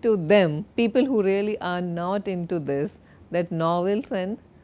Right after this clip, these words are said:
cinema can also have theory? Is it possible to, I mean, is there any worth to literature? That's a basic question.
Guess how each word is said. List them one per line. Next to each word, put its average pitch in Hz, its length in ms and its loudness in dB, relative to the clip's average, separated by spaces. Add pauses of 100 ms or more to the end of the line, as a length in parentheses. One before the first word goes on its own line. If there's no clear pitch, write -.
(480)
cinema 185 500 0
can 190 180 -4
also 180 340 -2
have 247 220 -4
theory? 202 460 -4
Is 214 160 2
it 208 240 2 (1120)
possible 220 500 4
to, 254 120 4
I 220 100 6
mean, 240 160 4 (400)
is 233 180 4
there 262 160 8
any 262 220 2
worth 226 580 4
to 233 100 0
literature? 160 460 -2
That's 156 240 -2
a 190 60 2
basic 151 400 -4
question. 139 440 -10